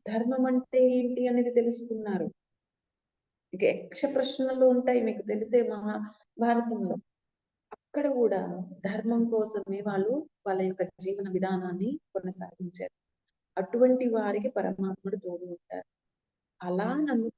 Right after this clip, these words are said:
పొందగలం. ద్విభుజ రూపాన్ని పొందాలి అంటే అంతటి అనన్యమైన భక్తి కావాలి. ఇంక ఇలా చెప్పుకోవాలంటే ఏడుకొండల వాడి లీలలు ఎన్ని చెప్పుకోవచ్చు చెప్పండి. పాచికలు ఆడతాడా వచ్చి నీతో? ఉం? తొండమాన్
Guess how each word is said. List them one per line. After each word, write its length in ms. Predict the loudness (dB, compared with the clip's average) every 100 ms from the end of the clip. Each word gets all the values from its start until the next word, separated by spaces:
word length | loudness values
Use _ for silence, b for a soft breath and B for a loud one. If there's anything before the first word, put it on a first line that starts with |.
| -6
పొందగలం. 400 | -8 -6 -10 -12 _ _ _ _ _ _ B _ -8
ద్విభుజ 380 | -2 0 2 2
రూపాన్ని 520 | 0 0 0 0 0
పొందాలి 480 | 0 0 2 4 2
అంటే 160 | 2
అంతటి 440 | 2 0 0 0 0
అనన్యమైన 680 | 0 0 -2 -2 -2 0
భక్తి 300 | 0 -2 -4
కావాలి. 440 | -6 -2 -2 -2 -4 -6 _ _ _ _ _ _ _ _ _ _
ఇంక 140 | -2 0
ఇలా 200 | 4 4
చెప్పుకోవాలంటే 640 | 4 2 6 6 6 4
ఏడుకొండల 540 | 6 6 6 4 4 2
వాడి 260 | 2 2
లీలలు 300 | 0 2 2
ఎన్ని 140 | 0 -2
చెప్పుకోవచ్చు 540 | -4 -4 -4 -4 -6
చెప్పండి. 400 | -16 -14 -10 -10 -12 -8
పాచికలు 480 | -8 -6 -6 -2 0
ఆడతాడా 460 | 2 0 0 0 2
వచ్చి 340 | 0 0 -2
నీతో? 320 | 0 2 2 0 -8 _ _ _ _ -8
ఉం? 120 | -6 -6 _ _ _ -6
తొండమాన్ 380 | -2 0 2